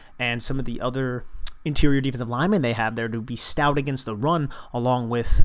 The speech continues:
the defensive line that they have with Olivier Vernon and obviously Myles Garrett. But that's not going to happen either. So there's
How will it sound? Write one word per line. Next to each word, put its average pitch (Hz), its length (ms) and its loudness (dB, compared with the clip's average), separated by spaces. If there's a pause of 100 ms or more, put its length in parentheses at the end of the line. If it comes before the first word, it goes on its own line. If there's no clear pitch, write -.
the 113 300 -8
defensive 123 420 -6
line 117 240 -2
that 107 100 -6
they 117 120 -2
have 113 220 -2
with 113 100 -6
Olivier 117 340 -4
Vernon 117 320 -4
and 104 100 -6
obviously 117 380 -4
Myles 104 360 -6
Garrett. 131 300 2 (260)
But - 100 -8
that's - 360 -2 (200)
not 113 300 0
going 123 200 -2
to 117 80 2
happen 113 320 0
either. 131 220 -6
So - 120 -14
there's 151 320 -4